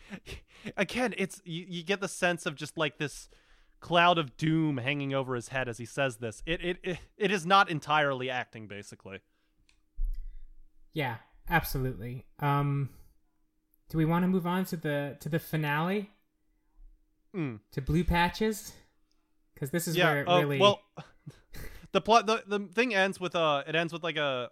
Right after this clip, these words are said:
Speaker 1: the Blair Witch ending, basically, where he's in the Blair Witch house and he gets knocked over. And, uh, there's a bit of a teaser for, you know, the, the Hangover plot is gonna continue into the next episode.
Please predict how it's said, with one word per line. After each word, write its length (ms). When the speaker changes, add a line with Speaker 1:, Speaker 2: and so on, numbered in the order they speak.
Speaker 1:
the 120
Blair 240
Witch 200
ending, 260
basically, 440
where 140
he's 160
in 100
the 60
Blair 280
Witch 200
house 280
and 80
he 40
gets 200
knocked 280
over. 380
And, 340
uh, 280
there's 160
a 40
bit 140
of 100
a 160
teaser 720
for, 560
you 100
know, 200
the, 360
the 180
Hangover 440
plot 260
is 100
gonna 200
continue 440
into 140
the 60
next 280
episode. 340